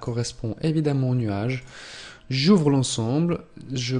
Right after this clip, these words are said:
pense que je vais avoir besoin de faire de l'U V mapping. J'aurais pu m'épargner de le faire si j'avais pensé à dupliquer mon matériau précédent, par exemple. Mais ce n'est pas grave, c'est du vite fait. Je fais la sphere projection, je fais un G X pour déplacer.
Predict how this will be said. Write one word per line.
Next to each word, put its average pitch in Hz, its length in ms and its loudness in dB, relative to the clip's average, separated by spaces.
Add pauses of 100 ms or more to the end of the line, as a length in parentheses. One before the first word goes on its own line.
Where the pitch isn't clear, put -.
(340)
pense 262 460 -2
que 196 160 -2
je 175 120 0
vais 160 120 2
avoir 147 240 2
besoin 135 220 -2
de 131 80 -4
faire 127 420 0
de 120 100 2
l'U 120 140 0
V 120 140 0
mapping. 156 500 0
J'aurais 113 360 0
pu - 280 0
m'épargner 160 400 2
de 139 80 0
le 135 60 4
faire 131 260 0
si 123 160 -4
j'avais 117 240 2
pensé 117 580 -2
à 104 340 -4 (600)
dupliquer 131 440 -2
mon 123 140 2
matériau 120 440 2
précédent, 117 520 -2
par 127 160 -4
exemple. 110 480 -2 (640)
Mais 160 180 2
ce - 140 -2
n'est 160 60 8
pas 156 120 6
grave, 143 300 4
c'est 165 100 4
du 156 100 4
vite 147 180 2
fait. 156 360 6
Je 131 100 2
fais 135 200 2
la 123 160 4
sphere 175 260 2
projection, 147 840 4 (100)
je 131 160 4
fais 127 240 2
un 113 180 2
G 143 400 6
X 139 380 0 (140)
pour - 120 4
déplacer. 160 1120 4